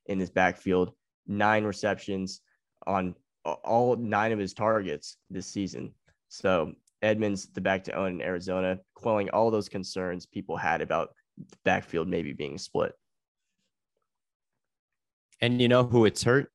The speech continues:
Speaker 2: DeAndre Hopkins. I believe that he's only third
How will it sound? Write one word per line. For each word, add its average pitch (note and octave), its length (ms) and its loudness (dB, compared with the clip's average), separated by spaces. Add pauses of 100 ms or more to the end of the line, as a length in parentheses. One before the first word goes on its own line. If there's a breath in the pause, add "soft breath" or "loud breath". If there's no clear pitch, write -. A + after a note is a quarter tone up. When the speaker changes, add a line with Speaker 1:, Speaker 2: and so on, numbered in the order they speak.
Speaker 2:
DeAndre A2 440 4
Hopkins. F2 540 0
I F2 100 4
believe G#2+ 340 2
that F2+ 140 4
he's F2 240 0
only G2 340 0
third G#2 600 4